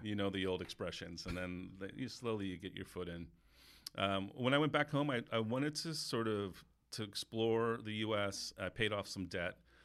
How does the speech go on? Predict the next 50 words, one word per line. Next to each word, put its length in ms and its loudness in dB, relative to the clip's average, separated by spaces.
which 160 -10
was 100 -8
obviously 400 -4
kinda 220 -4
looming 340 -2
from 280 -6
the 80 -4
European 560 -4
adventure. 680 -6
And 180 -4
then 420 -6
a 80 -8
good 220 -4
friend 180 0
of 80 0
mine 360 0
in 140 -2
Europe, 440 -2
uh, 180 -6
flew 340 -2
over 380 0
from 200 -6
Paris, 760 -4
and 160 -8
he'd 120 -2
never 200 -4
been 160 -4
to 80 -6
the 100 -6
States. 480 -8
And 100 -8
so 260 -4
we 240 -2
drove 220 -2
a 60 -4
friend's 320 -6
car 320 -2
from 200 -6
Yale. 560 0
He 120 -6
was 100 -8
a 80 -6
law 240 -4
student 460 -8
doing 180 -10
an 80 -8
internship 560 -10
in 80 -8
San 240 -6
Diego, 500 -6